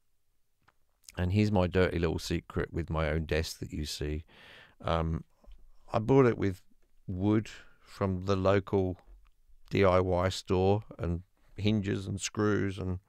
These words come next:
glue. And it took me three months to build it, all in all, in between doing other things, of course. But it actually cost me <laughs> uh, Australian dollars.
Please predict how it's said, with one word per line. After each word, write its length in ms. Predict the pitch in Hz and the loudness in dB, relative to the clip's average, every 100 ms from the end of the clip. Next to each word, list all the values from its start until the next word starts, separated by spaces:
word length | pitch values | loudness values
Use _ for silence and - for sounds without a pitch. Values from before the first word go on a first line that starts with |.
| _ | _
glue. 500 | 107 107 110 98 90 - - - - - - - - - - - - | 0 4 6 4 0 -8 -18 -20 -20 -20 -20 -12 -12 -12 -18 -20 -2
And 160 | 104 | -2
it 60 | 98 | 0
took 160 | 135 | 0
me 80 | 107 | 0
three 320 | 101 - 147 | 2 6 8
months 260 | 139 117 - | 8 4 2
to 100 | 107 | 2
build 300 | 98 98 95 | 6 6 4
it, 140 | - - _ _ - - - - - - - - - | -2 -8 _ _ -4 -4 -4 -12 -18 -20 -20 -20 -8
all 200 | 101 98 | 0 2
in 140 | 95 82 | 2 0
all, 220 | 82 80 - | -2 -4 0
in 80 | 127 | 0
between 300 | 139 117 92 | 4 4 6
doing 240 | 92 87 | 4 2
other 180 | 78 90 | -2 -4
things, 320 | - 76 76 | -6 -6 -6
of 80 | 82 | -8
course. 480 | - 71 - - _ _ _ _ _ _ _ _ _ _ _ _ - | -6 -6 -8 -14 _ _ _ _ _ _ _ _ _ _ _ _ -10
But 80 | |
it 60 | - | -8
actually 300 | 104 - 95 | -8 -6 -6
cost 440 | - - 92 - - | -4 -2 -2 -4 -8
me 280 | 85 95 - - - - | -4 -4 -6 -12 -18 -20
<laughs> 300 | - - - | -20 -8 -4
uh, 80 | 160 165 - 156 - - - - - - - - - 185 - - _ - | -4 -6 -8 -10 -12 -14 -12 -14 -12 -14 -14 -16 -20 -20 -20 -20 _ -8
Australian 760 | 98 95 92 - 117 110 101 | -6 -6 -10 -2 0 2 0
dollars. 440 | 95 92 87 - | -2 -4 -4 -8